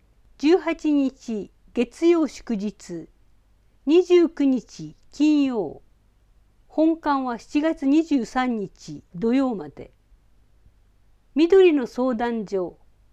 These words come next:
休館日。毎週火曜日。道の駅、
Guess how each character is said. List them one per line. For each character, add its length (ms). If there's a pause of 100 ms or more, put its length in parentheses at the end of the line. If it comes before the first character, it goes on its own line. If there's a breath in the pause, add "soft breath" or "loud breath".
(420)
休 240
館 340
日。 240 (760)
毎 240
週 340
火 200
曜 260
日。 260 (1400)
道 140
の 340
駅、 480